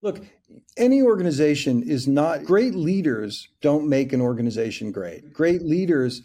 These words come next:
help the people in the organization make the organization great. And in order to do that, you have to live authentically as a leader. And part of that authenticity is ensuring that you align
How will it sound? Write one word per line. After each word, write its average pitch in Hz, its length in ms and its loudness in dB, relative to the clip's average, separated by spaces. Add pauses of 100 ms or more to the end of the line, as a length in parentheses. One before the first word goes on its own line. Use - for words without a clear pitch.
(160)
help 175 480 0 (560)
the 127 120 -4
people 208 540 -2
in 120 120 2
the 113 100 -2
organization 101 840 -8 (200)
make 123 280 -2
the 117 140 -6
organization 101 640 -12
great. - 300 -16 (160)
And 143 160 0
in 143 100 2
order 214 280 0
to 165 80 -2
do 202 320 0
that, 104 380 -4 (260)
you 156 180 -2
have 208 380 -4
to 185 80 0
live 165 760 2 (340)
authentically 135 840 -2
as 107 140 -6
a 104 80 -6
leader. 104 420 -10 (380)
And 139 160 -2
part 254 260 0
of 277 80 0
that 170 160 2
authenticity 123 960 -2
is 135 400 -2
ensuring 160 800 -2
that 131 140 -2
you 151 240 -2
align 117 880 -4